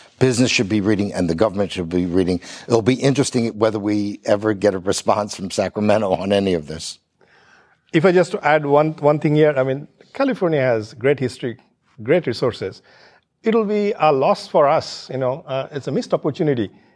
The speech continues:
Speaker 2: Uh, if we do not move to the next stage of growth, and, uh,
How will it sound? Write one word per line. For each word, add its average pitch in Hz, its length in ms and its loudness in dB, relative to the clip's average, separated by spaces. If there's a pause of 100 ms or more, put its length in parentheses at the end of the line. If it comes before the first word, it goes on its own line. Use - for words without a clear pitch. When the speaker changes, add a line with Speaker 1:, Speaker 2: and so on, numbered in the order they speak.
(180)
Speaker 2:
Uh, 139 300 2
if 190 140 -2
we 226 80 4
do 185 100 4
not 214 140 4
move 190 480 2
to 196 100 -4
the 170 140 2
next 233 260 -2
stage 165 240 0
of 135 160 2
growth, 156 320 2
and, 143 160 0
uh, 131 100 2